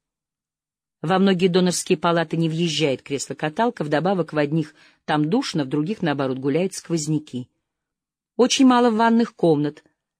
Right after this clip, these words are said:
а какие есть, те трудно содержать в чистоте, зимой в них холодно, и расположены они в целом слишком далеко от палат. Словом, Кингсфилд очень сильно уступает, например, Дуврскому центру,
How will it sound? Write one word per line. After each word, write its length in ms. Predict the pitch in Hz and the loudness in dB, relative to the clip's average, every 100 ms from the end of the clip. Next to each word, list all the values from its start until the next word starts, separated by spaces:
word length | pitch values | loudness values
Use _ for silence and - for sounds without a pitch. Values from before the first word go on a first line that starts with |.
| _ _ - | _ _ -6
а 100 | 175 | -4
какие 340 | 190 - 196 | -4 0 0
есть, 400 | 202 277 - - _ _ | 2 0 -2 -10 _ _
те 160 | - 277 | -2 -2
трудно 320 | 277 240 170 | 0 0 0
содержать 500 | 160 165 160 156 151 | -2 -2 0 0 -2
в 60 | - | -4
чистоте, 720 | 165 - - 156 - 131 - _ _ | -4 -4 -2 -4 -2 -4 -6 _ _
зимой 380 | 156 165 185 165 | -2 2 4 2
в 40 | |
них 140 | 151 156 | 0 -4
холодно, 540 | - 269 262 185 175 - _ | 0 2 2 0 -4 -6 _
и 80 | 165 | -4
расположены 540 | 175 - 175 180 165 | -2 -2 0 0 0
они 160 | 165 165 | -2 -2
в 60 | 156 | -4
целом 280 | - 156 | -2 -2
слишком 440 | 151 - 156 - 135 | -2 -4 -6 -6 -6
далеко 320 | 135 139 131 | -6 -6 -8
от 120 | 123 | -8
палат. 340 | - 131 127 - _ _ | -6 -6 -8 -16 _ _
Словом, 420 | - - 170 160 151 | -8 0 2 2 0
Кингсфилд 920 | - - 277 262 - - 139 120 - _ _ _ | -4 0 0 0 -8 -6 -6 -6 -12 _ _ _
очень 280 | 214 - 226 | 0 2 -2
сильно 340 | - 226 214 | -2 0 0
уступает, 480 | 208 - 185 190 180 | 0 -6 -4 -2 -2
например, 460 | 185 185 180 180 156 _ _ | -4 -2 2 2 -2 _ _
Дуврскому 640 | 165 170 196 139 - - 123 | -2 2 2 0 -6 -6 -8
центру, 560 | - 131 117 - - | -6 -6 -6 -8 -14